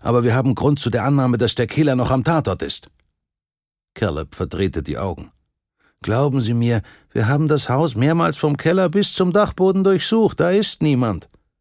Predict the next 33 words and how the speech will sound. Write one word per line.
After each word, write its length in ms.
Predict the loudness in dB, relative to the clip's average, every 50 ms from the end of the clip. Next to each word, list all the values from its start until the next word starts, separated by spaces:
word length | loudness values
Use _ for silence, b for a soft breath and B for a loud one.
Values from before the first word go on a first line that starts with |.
| _ _ _ _ _ -2
„Der 200 | 2 2 2 2
Kriechkeller, 680 | 0 -2 0 0 2 0 0 -2 -2 0 0 2 2 0
Duran. 520 | 0 0 2 2 2 2 2 0 -2 -4 b b b b b b b b
Der 100 | -4 -2
Killer 360 | -2 0 0 0 0 0 0
hat 140 | -2 -2 -2
ein 140 | -2 -4 -4
eigens 400 | -2 -2 -2 0 0 0 -2 -2
angefertigtes 760 | -2 -2 -2 -2 -2 -2 0 0 -2 -2 -2 -4 -4 -4 -4
Versteck 420 | -2 -2 -2 -2 -2 -4 -4 -2 -2
im 100 | -2 -2
Kriechkeller.“ 640 | 0 0 0 0 0 -2 -4 -4 -4 -4 -6 -10 _ _ _ b b b b b b b b b b b b b b b b b
„Ah, 440 | b -4 -2 0 0 0 0 -2 -2 0
den 200 | 0 2 2 2
haben 280 | 2 2 2 2 2 2
wir 140 | 2 2 2
untersucht.“ 800 | 2 2 0 0 0 0 0 0 2 2 2 0 -2 -6 -20 _ _ _ _ _ _ b b b b b
„Das 220 | 0 0 0 0
Versteck 440 | 0 0 0 0 0 -2 -2 -2 -2
ist 220 | -2 -4 -2 0
unterirdisch. 720 | 0 0 2 2 0 -2 -2 -2 -2 -2 -2 -4 -4 -8 B B B B B B B -2
Holen 260 | 0 0 0 0 0
Sie 140 | -2 -4 -4
jeden 340 | -2 0 0 0 0 -2
aus 140 | -2 -2 -2
dem 140 | -2 -2 -2
verdammten 560 | 0 -2 0 0 0 0 0 0 0 0 2
Haus 240 | 4 2 2 2 -2 B B B B B
und 180 | -2 -2 0
errichten 420 | 0 0 0 0 0 0 0 0 0
Sie 160 | 2 2 2
ein 140 | 2 2 2
Kordon.“ 440 | 2 0 2 2 4 2 2 2